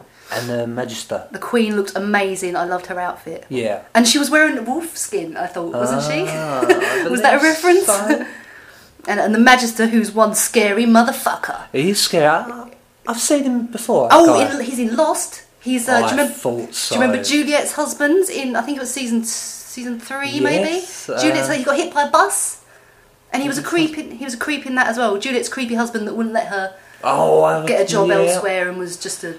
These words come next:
Speaker 2: an evil bastard.
Speaker 1: Yeah.
Speaker 2: But he's an even, an even more evil bastard in this because, of course, he, he made Bill kill Jessica and turn her into a vampire.
Speaker 1: But even though he's evil, he's, there's something dark, sinister and cool about him.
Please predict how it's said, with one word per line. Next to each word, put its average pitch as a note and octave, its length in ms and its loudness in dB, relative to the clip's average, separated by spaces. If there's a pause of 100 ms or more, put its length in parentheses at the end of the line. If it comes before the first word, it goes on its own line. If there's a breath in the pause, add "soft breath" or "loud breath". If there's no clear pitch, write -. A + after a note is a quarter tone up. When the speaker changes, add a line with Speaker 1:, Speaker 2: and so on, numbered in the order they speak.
(140)
Speaker 2:
an F#3 100 -10
evil G3+ 240 -6
bastard. F#3+ 760 -2
Speaker 1:
Yeah. C#3+ 380 -2
Speaker 2:
But A3 120 -2
he's G#3+ 120 0
an G#3+ 60 -4
even, G#3 160 -6 (420)
an G3+ 120 -8
even F#3+ 180 -6
more F#3+ 220 -2
evil F3+ 180 -6
bastard D#3+ 420 -6
in F3 80 -10
this F3+ 140 -12
because, - 200 -10
of E3 80 -14
course, F#3+ 240 -10
he, F#3+ 140 -12
he D#3 160 -18
made F3+ 240 -6
Bill F3 340 -4 (360 loud breath)
kill G3+ 160 -2
Jessica F#3 500 -4
and E3+ 140 -8
turn F3+ 200 -6
her F3+ 60 -2
into F3+ 160 -6
a F3+ 60 -6
vampire. G3 580 -2 (1300 soft breath)
Speaker 1:
But C#3 100 -2
even F#3 100 -2
though F3 60 -4
he's D#3 120 -2
evil, C#3 300 2
he's, C3 280 -6 (260)
there's C3 120 -10
something A#2 400 -8 (200)
dark, A#2+ 340 0
sinister A2+ 340 -6
and A2 120 -8
cool A#2 240 -4
about F#2+ 260 -12
him. - 80 -20